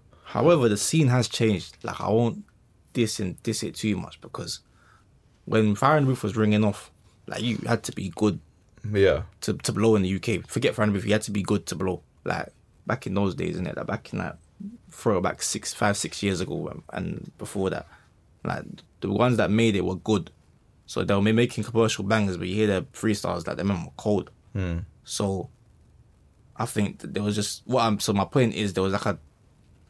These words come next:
Speaker 1: a scene of spitters back then. If you look at the scene right now, who's really spitting now?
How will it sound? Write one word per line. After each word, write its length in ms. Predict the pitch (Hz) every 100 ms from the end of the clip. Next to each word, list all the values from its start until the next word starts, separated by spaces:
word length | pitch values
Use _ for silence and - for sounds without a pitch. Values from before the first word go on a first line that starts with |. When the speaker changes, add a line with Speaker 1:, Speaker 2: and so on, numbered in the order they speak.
| _ _ -
Speaker 1:
a 80 | -
scene 260 | - 127
of 80 | 98
spitters 640 | - - 135 104 98 - - _ _ -
back 200 | 80 69
then. 220 | 95 82 - _ _ _ _ _ _ _ _ _
If 60 | -
you 60 |
look 100 | 127
at 60 | 170
the 60 |
scene 280 | 110 - 120
right 160 | 113 98
now, 240 | 107 110
who's 260 | 92 113 120
really 200 | 123 117
spitting 840 | - - - 123 101 101 87 120 - -
now? 320 | 98 98 85